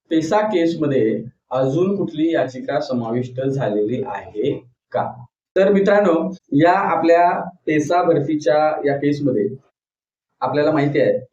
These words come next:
सुरुवातीला माननीय सुप्रीम कोर्टामध्ये जे या भरतीच्या विरोधात गेले, संस्था सामाजिक विकास प्रबोधिनी versus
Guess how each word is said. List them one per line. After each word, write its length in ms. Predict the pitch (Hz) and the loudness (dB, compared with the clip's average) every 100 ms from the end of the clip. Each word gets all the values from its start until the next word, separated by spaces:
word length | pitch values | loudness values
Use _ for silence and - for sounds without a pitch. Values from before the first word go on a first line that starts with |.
| - | -20
सुरुवातीला 920 | - 143 139 151 151 160 156 160 - - | -6 0 2 4 2 2 2 2 -2 -4
माननीय 480 | 131 139 139 147 156 | -2 0 2 0 -2
सुप्रीम 400 | 143 139 143 143 | -4 -2 -2 0
कोर्टामध्ये 600 | 139 131 135 131 107 - - _ _ _ _ _ _ _ - - - _ 123 | 0 0 0 0 0 -2 -12 _ _ _ _ _ _ _ -20 -20 -20 _ -10
जे 400 | 120 151 165 170 - - | -2 2 2 0 -4 -10
या 140 | 131 123 | -2 0
भरतीच्या 540 | 147 139 147 143 151 156 - 131 | 2 0 -2 0 2 2 -2 -2
विरोधात 380 | 139 139 143 143 | 2 4 2 2
गेले, 360 | 139 123 104 | 0 0 -2
संस्था 680 | 120 - 143 - 160 160 - | -4 -4 -4 0 0 -2 -4
सामाजिक 600 | - 139 147 147 175 - | -4 0 2 2 0 -2
विकास 440 | 151 135 147 - | -2 0 -2 -2
प्रबोधिनी 640 | - 139 139 135 113 113 - _ 123 | 0 0 2 0 0 -2 -10 _ -2
versus 400 | 131 131 165 | 0 0 0